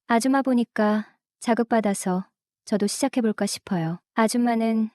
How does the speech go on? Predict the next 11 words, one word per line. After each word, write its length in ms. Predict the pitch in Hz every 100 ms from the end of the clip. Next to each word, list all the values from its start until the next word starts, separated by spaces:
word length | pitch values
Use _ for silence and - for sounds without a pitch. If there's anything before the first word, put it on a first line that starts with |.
| -
의외라는 440 | 247 254 240 233
듯 200 | 220 220
눈썹을 440 | 214 220 254 233 240
치켜 280 | - -
올리더니, 560 | 269 233 208 180 165 170 _ _ _ _ _ _ _
"그래, 240 | 214 220
그럼 240 | 254 240 226
나랑 260 | 202 220
같이 280 | 233 220 -
하자." 380 | 214 - 180 196 _ _ _ _ _ _
"정말요? 600 | - 208 196 190 190 269